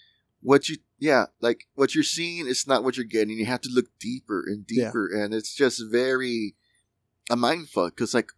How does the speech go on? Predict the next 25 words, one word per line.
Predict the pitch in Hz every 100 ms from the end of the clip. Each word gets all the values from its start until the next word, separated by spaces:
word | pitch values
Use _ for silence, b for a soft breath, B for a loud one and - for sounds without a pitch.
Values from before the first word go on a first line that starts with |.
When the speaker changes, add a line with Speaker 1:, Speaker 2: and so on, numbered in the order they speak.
| _
Speaker 1:
what | 90 104 123 131 -
are | 123
we | 123 131
supposed | - 127 120 113
to | -
be | 127 120 104 95 _ _ _ _
taking | - 135 131 127
away, | 110 104 123 123
or | 98 - _ _ _
what, | 98 110 117 - -
what, | 113 117 107
what | 123 120
is | 123 127
it | 107 -
in | 110
this | 120 107
film? | - 113 120 98 78 78 _ _ _ _ _ _ _
Like, | 117 117 -
what, | 104 123 120
what's, | 156 - 127
what's | 160 -
your | 175
breakdown | - 110 151 - 117 98
of | 117 -
it? | 69 -